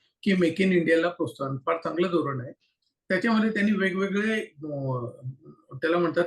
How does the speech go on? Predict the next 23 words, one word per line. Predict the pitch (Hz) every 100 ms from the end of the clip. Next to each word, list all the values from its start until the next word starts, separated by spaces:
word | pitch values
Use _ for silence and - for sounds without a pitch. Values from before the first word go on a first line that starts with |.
| - 151
म-, | 151 143 139 _ _ _ _ 165
नॉन | 170 202 175
बॅरियर, | 165 156 165
अ, | 165 - 156 143 135 131 123 123 _ 131 127 131 131 123 -
नॉन | 156 180 208
टेरिफ | 185 180 -
बॅरियर, | 147 139 127 - _ _ _ _
म्हणजे | 180 185
वेगवेगळे | 185 180 180 180 196 190 175
लायसन्सेस | 160 151 190 170 190 - _
आणायला | 165 151 151 147
लावले, | 135 131 139 143 -
वेगवेगळे | 151 160 156 147 160 160 151 - _
सर्टिफिकेट्स | - 185 202 190 185 170
घ्यायला | 151 147 143
लावले. | 135 139
त्याच्यामुळे | - 180 247 233 220 196 226 _ _ _ _
सीबीयू | - 214 196 233 240 180
म्हणजे | 151 180
कम्प्लीट | 202 185 160 226 175
बिल्ड | 202 196
युनिट | 190 190 208
आणण्यावर | - 160 165 175 180 175 175